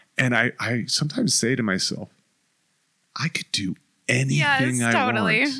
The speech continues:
Speaker 2: Mm-hmm.
Speaker 1: And how exciting that
Speaker 2: <laughs>
Speaker 1: is. And even if I don't do anything different, knowing that that's an option, I think can be really exciting,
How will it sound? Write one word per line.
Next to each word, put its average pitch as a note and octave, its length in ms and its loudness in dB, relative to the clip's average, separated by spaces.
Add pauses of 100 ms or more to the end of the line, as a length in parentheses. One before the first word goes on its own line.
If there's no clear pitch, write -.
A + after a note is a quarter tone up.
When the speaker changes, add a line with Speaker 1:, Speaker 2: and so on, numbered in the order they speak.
(260)
Speaker 2:
Mm-hmm. B3 420 0
Speaker 1:
And B2+ 140 2
how D3+ 180 2
exciting D#3 920 2
that B2 240 4
Speaker 2:
<laughs> A2 120 2
Speaker 1:
is. - 160 0 (480)
And D#3+ 200 4
even A3+ 340 4
if G3 120 0
I C#3+ 180 4
don't C#3+ 380 0 (220)
do B2+ 600 2 (600)
anything D#3+ 540 4
different, G2+ 640 2 (1000)
knowing D3 580 2
that A#2+ 140 0
that's A2+ 260 2
an G#2 80 2
option, G2+ 500 2 (100)
I G#2 120 4
think G2 200 0
can G#2 140 2
be G2 120 0
really F#2+ 360 2
exciting, D#3 760 2